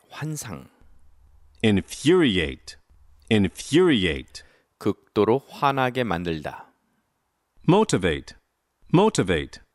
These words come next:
Speaker 1: 이유가 되다, 동기를 부여하다.
Speaker 2: Pacifist, pacifist.
Speaker 1: 평화주의자.
Speaker 2: Queue,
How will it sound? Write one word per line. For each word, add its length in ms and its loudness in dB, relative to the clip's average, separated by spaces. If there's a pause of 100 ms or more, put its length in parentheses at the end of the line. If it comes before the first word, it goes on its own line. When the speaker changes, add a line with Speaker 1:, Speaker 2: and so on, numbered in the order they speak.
(100)
Speaker 1:
이유가 540 0
되다, 540 -6 (120)
동기를 560 -2
부여하다. 760 -6 (640)
Speaker 2:
Pacifist, 800 -2 (480)
pacifist. 840 -2 (360)
Speaker 1:
평화주의자. 1300 -6 (400)
Speaker 2:
Queue, 500 0